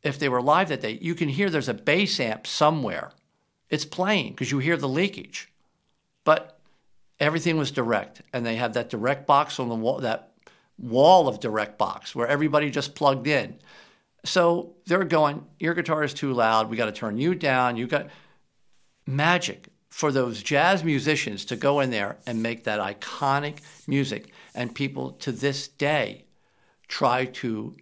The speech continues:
emulate those guitar riffs. It, it's just magic. Sun Studios is the same way. You, you would walk in there and go, "Wow,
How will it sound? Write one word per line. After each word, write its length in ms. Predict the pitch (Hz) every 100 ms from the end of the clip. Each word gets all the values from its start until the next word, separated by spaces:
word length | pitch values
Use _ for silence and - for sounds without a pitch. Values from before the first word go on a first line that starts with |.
| -
emulate 580 | 135 147 131 101 - - _ _ _
those 280 | 123 127 123
guitar 460 | 127 - 139 151 160
riffs. 520 | 117 - - - - _ _ _ _ _ _ _ _ _ -
It, 300 | 170 170 _ -
it's 380 | 156 - - _ _ _ _ _ _ _ _
just 360 | - 196 196 147
magic. 600 | 131 127 127 - - _ _ -
Sun 320 | - 175 202
Studios 520 | - 143 113 101 98
is 120 | 110 107
the 60 |
same 320 | 110 139 135
way. 320 | 143 170 110 - _ _ _ _ _ _ _ _
You, 320 | 80 85 87 -
you 140 | 165
would 120 | 165
walk 280 | 147 147 147
in 80 | 156
there 160 | 139
and 100 | 117
go, 260 | 107 92 - _ _ _ _ -
"Wow, 420 | 202 160 -